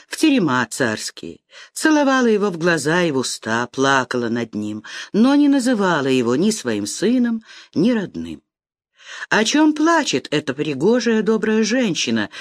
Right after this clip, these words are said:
спрашивал Навик, и сам после такого свидания становился грустен. Софья полюбила его,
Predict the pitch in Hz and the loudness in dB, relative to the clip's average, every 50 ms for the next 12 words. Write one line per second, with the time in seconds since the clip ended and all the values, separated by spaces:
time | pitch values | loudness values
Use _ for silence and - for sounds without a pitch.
0 | - - - - - - 185 180 170 160 156 - 165 165 160 165 175 185 190 190 | -16 -14 -12 -10 -4 0 2 2 2 2 0 -2 -2 0 0 0 2 0 0 0
1 | 180 190 160 120 - - - - - - - - - 180 190 180 - - 240 226 | 0 0 0 0 -2 -6 -10 -12 -14 -16 -10 -4 0 0 0 0 0 0 0 0
2 | 190 170 151 - 143 139 127 - 135 123 - 143 - - 139 131 123 - - 139 | 0 0 -2 0 0 -2 0 0 -4 -2 -4 -4 -2 0 0 0 0 -2 -2 -2
3 | 127 135 165 170 175 175 151 135 - - - 147 139 135 139 156 151 - - 147 | -2 0 0 0 0 0 0 -2 -2 -4 -2 -2 0 0 0 -2 -4 -4 -4 -4
4 | 175 226 247 208 - - - - - _ _ _ _ _ _ _ _ _ - - | -2 0 -2 -2 -2 -4 -8 -12 -18 _ _ _ _ _ _ _ _ _ -12 -10
5 | - - 262 262 254 254 247 - 240 240 247 240 240 233 - - _ - 240 240 | -6 -2 0 2 2 2 0 0 0 2 2 2 2 0 -2 -2 _ 2 2 4
6 | 247 247 208 208 285 311 285 180 143 127 120 110 101 87 80 78 76 - - | 4 2 2 4 4 4 4 4 2 2 0 0 -2 -4 -6 -8 -8 -8 -10